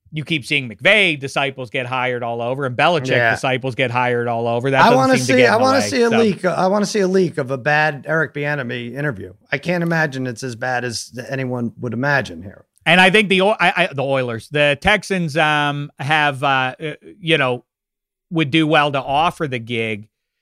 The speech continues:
Speaker 1: to the Texans, but at this point, I mean, to, uh, Bieniemy, but at this point, it feels almost clumsy,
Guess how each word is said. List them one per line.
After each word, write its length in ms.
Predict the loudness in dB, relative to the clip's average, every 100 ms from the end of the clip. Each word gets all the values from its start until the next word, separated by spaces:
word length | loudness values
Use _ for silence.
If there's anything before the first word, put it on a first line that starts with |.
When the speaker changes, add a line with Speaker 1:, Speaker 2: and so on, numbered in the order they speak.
| _ _ -6
Speaker 1:
to 340 | 0 0 0
the 120 | -2
Texans, 420 | -2 -2 -2 -6 -2
but 180 | -2 0
at 140 | -2
this 160 | 0 -2
point, 340 | -2 0 0 0
I 60 |
mean, 140 | -2 -2
to, 260 | -2 0
uh, 80 | -2
Bieniemy, 500 | 0 -2 -2 -2 -4
but 140 | -2
at 140 | -2 -2
this 120 | -4
point, 220 | -2 -2
it 60 | -2
feels 240 | -2 -2
almost 280 | -2 -4 -8
clumsy, 720 | -6 0 0 0 -4 -6 -8